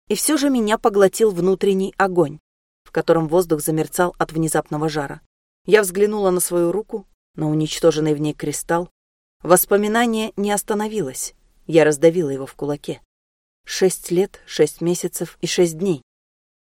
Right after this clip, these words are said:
Гнев никогда не упоминал о времени, отмеренном для уничтожения проклятия. Но он хотел, чтобы я поклялась ему на крови на шесть месяцев.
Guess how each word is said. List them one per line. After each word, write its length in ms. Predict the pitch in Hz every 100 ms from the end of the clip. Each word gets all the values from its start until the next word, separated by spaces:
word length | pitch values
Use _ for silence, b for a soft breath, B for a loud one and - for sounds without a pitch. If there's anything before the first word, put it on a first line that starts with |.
| _
Гнев 380 | 202 214 226 220
никогда 460 | 240 240 226 214 220
не 100 | 180
упоминал 540 | 160 180 180 190 190 -
о 120 | 196
времени, 560 | 190 220 160 143 139 - -
отмеренном 640 | 170 - 170 170 165 165
для 160 | 156 165
уничтожения 640 | 160 156 - 156 160 160
проклятия. 640 | - 165 160 147 - 160 - _ _ _ _ -
Но 160 | 202 -
он 160 | 196
хотел, 460 | 180 175 - 240 233 _ _
чтобы 320 | - - 185
я 160 | 190 240
поклялась 540 | 233 - 185 196 -
ему 140 | 190 180
на 120 | 170
крови 400 | - 160 180 240 _ -
на 100 | 165
шесть 300 | - 165 -
месяцев. 600 | 208 - - - -